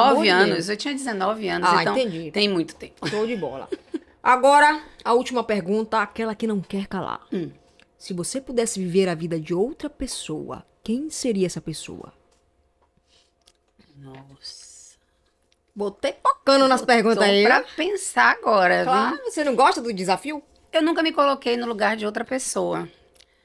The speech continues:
Speaker 1: Mas falando de admiração, é assim, por exemplo, eu admiro artistas, mas eu não queria ser artista.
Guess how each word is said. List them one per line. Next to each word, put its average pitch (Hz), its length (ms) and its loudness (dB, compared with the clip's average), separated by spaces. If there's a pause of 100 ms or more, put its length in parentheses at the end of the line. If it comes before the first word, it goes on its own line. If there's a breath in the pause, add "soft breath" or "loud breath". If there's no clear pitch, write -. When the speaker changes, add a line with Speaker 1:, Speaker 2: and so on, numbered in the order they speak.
(380 soft breath)
Speaker 1:
Mas 190 600 -2
falando 208 400 -2
de 202 120 -6
admiração, 226 1000 -4
é - 60 0
assim, - 180 -2
por 247 120 2
exemplo, 185 220 2
eu 214 40 2
admiro 247 260 0
artistas, 277 580 -2
mas 262 360 -2
eu 240 200 -2
não 262 180 -4
queria 226 320 -6
ser 226 120 -10
artista. 160 500 -10